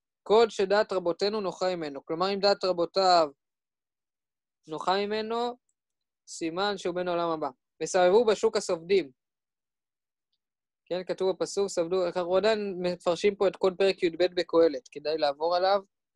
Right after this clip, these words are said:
אה, לפחות בסוכות, עוד מעט סוכות כבר, עוד חודשיים, אז, אה, קוראים את קהלת, האשכנזים.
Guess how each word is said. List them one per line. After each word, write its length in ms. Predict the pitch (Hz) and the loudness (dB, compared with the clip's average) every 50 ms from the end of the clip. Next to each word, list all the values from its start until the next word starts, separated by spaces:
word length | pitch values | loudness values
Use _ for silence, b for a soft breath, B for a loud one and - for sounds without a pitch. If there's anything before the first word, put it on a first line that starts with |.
| _ _ _ _ _ _ _ _ _ _ _ _ _ _ - | _ _ _ _ _ _ _ _ _ _ _ _ _ _ -10
אה, 260 | 151 151 147 143 147 147 | -8 -6 -6 -4 -4 -6
לפחות 300 | 143 - - 180 180 180 | -6 -2 0 0 2 2
בסוכות, 520 | 185 175 - 170 160 - 202 190 165 - | 0 -2 -2 -2 0 2 4 4 4 4
עוד 100 | 160 160 | 0 -2
מעט 180 | 170 170 160 - | 0 -2 -4 -4
סוכות 460 | - - - - - 180 196 202 196 | -4 -8 -6 0 2 4 4 4 2
כבר, 200 | 202 196 208 202 | 0 0 0 2
עוד 200 | 196 185 175 - | 2 0 -2 -4
חודשיים, 560 | _ - 147 - - 170 180 190 196 202 202 196 _ _ _ _ _ _ _ _ _ _ _ - | _ -10 -10 -6 -2 0 0 0 0 -2 -4 -8 _ _ _ _ _ _ _ _ _ _ _ -12
אז, 300 | 147 147 147 147 143 147 | -10 -8 -8 -6 -4 -2
אה, 720 | 147 147 147 147 143 147 147 147 143 143 147 143 143 143 147 - _ _ _ _ _ _ - | -2 -2 -2 -2 -4 -4 -4 -4 -6 -6 -6 -8 -8 -10 -12 -14 _ _ _ _ _ _ -2
קוראים 280 | - 151 156 165 165 | 2 2 2 2 2
את 100 | 165 - | 0 -2
קהלת, 420 | - - 160 165 175 156 143 139 143 | 2 4 6 6 6 6 4 2 -2
האשכנזים. 540 | 135 135 - - 143 143 135 135 135 127 | -4 -4 -6 -10 -10 -8 -8 -8 -10 -12